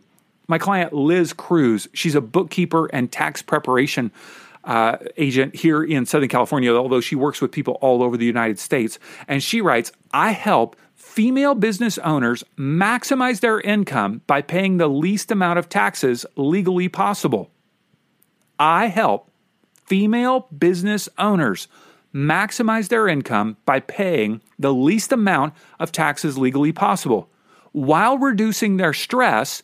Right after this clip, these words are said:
so they can actually enjoy their business rather than worrying about their finances."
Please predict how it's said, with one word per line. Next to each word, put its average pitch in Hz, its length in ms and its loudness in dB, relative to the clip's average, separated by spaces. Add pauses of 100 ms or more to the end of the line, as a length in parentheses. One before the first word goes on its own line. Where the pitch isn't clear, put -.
(260)
so 208 180 2
they 190 140 0
can 170 160 0
actually 165 520 -2
enjoy 139 540 0
their 233 140 0
business 170 480 -2 (240)
rather 151 440 2
than 185 380 -2
worrying 143 500 2
about 127 640 -2
their 143 180 0
finances." 151 880 -2